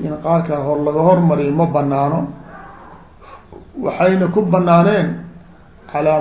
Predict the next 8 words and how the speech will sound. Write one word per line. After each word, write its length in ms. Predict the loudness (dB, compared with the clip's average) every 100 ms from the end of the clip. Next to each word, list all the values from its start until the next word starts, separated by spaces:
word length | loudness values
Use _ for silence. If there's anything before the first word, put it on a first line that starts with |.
| 0
madh-, 400 | 0 -2 -4 -4
madhabi 480 | 0 2 0 -2 -2 -2
man 160 | -2
laa 160 | 0 2
yara 220 | 2 0
الرواية 460 | 0 0 2 0 -2
بالمعنى. 560 | -4 -4 -4 -6 -10 -14 -20 -20 -20 -20 -20 -20 -20 -20 -20 -20 -20 -20 -20 -20 -6
والجواز 840 | 4 6 6 4 6 8 8 8